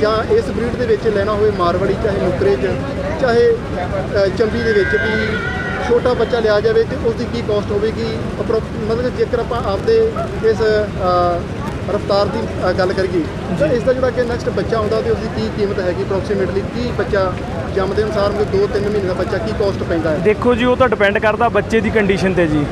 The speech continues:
Speaker 1: ਠੀਕ ਹੈ ਜੀ।
Speaker 2: ਤੇ ਜੇ ਬੱਚਾ ਚੰਗਾ ਆ, ਬੱਚੇ ਦੀ ਦੇਖ ਲਓ ਜੀ, ਦੋ ਲੱਖ ਤੋਂ ਵੀ ਕੀਮਤ ਸਟਾਰਟ ਹੈ ਜੀ, ਕਿਸੇ ਦੀ ਲੱਖ ਤੋਂ ਵੀ ਸਟਾਰਟ ਹੈ ਜੀ।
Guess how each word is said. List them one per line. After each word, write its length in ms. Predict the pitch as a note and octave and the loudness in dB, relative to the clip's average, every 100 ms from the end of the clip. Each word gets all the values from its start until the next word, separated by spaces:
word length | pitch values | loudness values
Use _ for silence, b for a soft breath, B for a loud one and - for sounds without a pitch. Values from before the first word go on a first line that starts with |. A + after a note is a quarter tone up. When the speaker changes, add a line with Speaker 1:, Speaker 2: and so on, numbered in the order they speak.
| - | -2
Speaker 1:
ਠੀਕ 160 | G3+ | -2
ਹੈ 60 | F#3+ | 0
ਜੀ। 260 | D#3 - A#3 | 0 0 2
Speaker 2:
ਤੇ 100 | G#3 | 4
ਜੇ 160 | G3+ | 4
ਬੱਚਾ 300 | G#3+ G#3 A#3 | 4 2 2
ਚੰਗਾ 500 | A3+ G3+ G3 A3 A3+ | 2 2 4 6 6
ਆ, 40 | G#3+ | 4
ਬੱਚੇ 300 | G3+ A3+ A3+ | 0 0 0
ਦੀ 80 | |
ਦੇਖ 120 | G#3+ G#3 | 2 2
ਲਓ 160 | A3 | 2
ਜੀ, 300 | G#3+ A3+ A#3 - | 0 0 -2 0
ਦੋ 180 | E3+ A3+ | 4 6
ਲੱਖ 220 | A#3+ A3+ | 6 2
ਤੋਂ 100 | A3+ | 0
ਵੀ 100 | A3+ | -2
ਕੀਮਤ 260 | G#3 G#3+ G#3 | 0 0 0
ਸਟਾਰਟ 320 | - G#3 G#3 | 4 4 6
ਹੈ 120 | A3 | 4
ਜੀ, 220 | G3+ G#3 G#3 - | 2 -2 -4 0
ਕਿਸੇ 200 | G3+ A3 | 2 4
ਦੀ 80 | |
ਲੱਖ 260 | G#3+ G3 G#3 | 4 4 2
ਤੋਂ 140 | G3 | 0
ਵੀ 100 | A3 | 0
ਸਟਾਰਟ 320 | G#3+ G#3+ G#3 G#3+ | 2 4 4 4
ਹੈ 100 | G#3+ | 2
ਜੀ। 200 | G#3 | 0